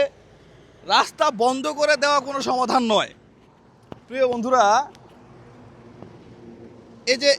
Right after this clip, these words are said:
এগুলা বালি পুরাটাই ছিল, পরে তারা সরাইছে। এখন এই যে পাহাড়টা দেখেন,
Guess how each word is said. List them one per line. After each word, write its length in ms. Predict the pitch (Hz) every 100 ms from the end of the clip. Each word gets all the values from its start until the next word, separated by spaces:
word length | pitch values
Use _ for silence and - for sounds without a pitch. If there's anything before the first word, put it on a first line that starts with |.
| 269
এগুলা 220 | 262 277 240
বালি 260 | 269 285 294 285 -
পুরাটাই 340 | 294 269 277 -
ছিল, 120 | 302 277 302
পরে 140 | 294
তারা 180 | 277 254
সরাইছে। 440 | - 285 285 - 143 - _ _ _ _ - - _ _ _ _ _ _ - - - - - - - 214
এখন 380 | - 320 320 262 302 - - - - - - -
এই 200 | 285 339 320
যে 80 | 349 294
পাহাড়টা 360 | 294 285 311 240
দেখেন, 320 | 226 233 294